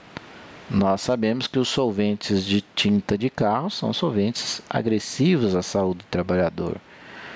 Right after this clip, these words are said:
Ora, se eu já tomei essa informação de que o trabalhador tá exposto a solvente,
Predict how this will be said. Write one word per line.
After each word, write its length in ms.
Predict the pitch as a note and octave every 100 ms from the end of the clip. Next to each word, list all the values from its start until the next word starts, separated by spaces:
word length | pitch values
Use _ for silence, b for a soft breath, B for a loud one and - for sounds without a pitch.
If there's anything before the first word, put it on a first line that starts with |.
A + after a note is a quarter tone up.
| B B
Ora, 400 | - F2+ E2+ D2 - _ _ - - - - - - - -
se 280 | - - C#3
eu 120 | D3
já 240 | B2+ C3+
tomei 460 | B2 - C#3 B2+ B2
essa 180 | A2+ A#2+
informação 960 | A#2 - A2+ A2 G#2 - G#2 F#2+ F2+ F#2+ B B B -
de 120 | A2
que 120 | -
o 40 | A2+
trabalhador 540 | A2 G#2 G2+ F#2+ F#2+
tá 160 | - A2
exposto 840 | - - B2 E3 D3+ - G2 F2+ - -
a 100 | G2
solvente, 800 | - G#2+ G2 G2 C#3 D#3+ -